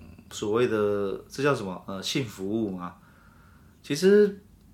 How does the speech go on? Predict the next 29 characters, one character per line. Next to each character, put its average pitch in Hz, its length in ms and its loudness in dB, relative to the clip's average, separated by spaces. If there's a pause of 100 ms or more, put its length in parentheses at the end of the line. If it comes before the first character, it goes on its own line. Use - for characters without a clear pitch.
(120)
我 165 140 10
也 - 80 4
搞 107 160 4
不 120 100 4
清 160 180 0
楚 123 40 0
他 123 80 -2
们 127 140 -2
到 131 140 -2
底 101 120 -2
是 120 200 -6
不 107 100 -8
是 101 500 -4 (800)
有 107 180 0
管 - 320 -2
制 120 200 -6
或 110 160 -2
什 98 180 -6
么 - 280 -10
欸。 - 80 -12 (520)
可 - 100 -6
是 180 80 6
我 165 100 8
觉 123 120 0
得 107 60 0
很 101 100 -2
妙 120 260 0
的 104 100 -2
一-， 110 60 -6